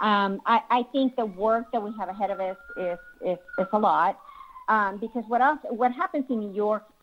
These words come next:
specifically is January through June is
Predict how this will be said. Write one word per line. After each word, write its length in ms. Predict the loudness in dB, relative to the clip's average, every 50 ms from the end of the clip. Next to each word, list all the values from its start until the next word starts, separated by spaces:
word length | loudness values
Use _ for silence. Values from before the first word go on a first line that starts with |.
| _ _ -20 -20 _
specifically 720 | _ -14 -8 -4 -2 -2 0 -2 -2 -2 -2 -2 -2 -2
is 300 | -2 0 2 2 2 2 -2 -6 -20 -20 -20 -20 -20 _ _ _ _ _ -2 6
January 540 | 6 8 8 8 6 6 8 8 8 6 6
through 160 | 4 2 2
June 400 | 2 2 4 6 8 8 6 6
is 140 | 4 2 0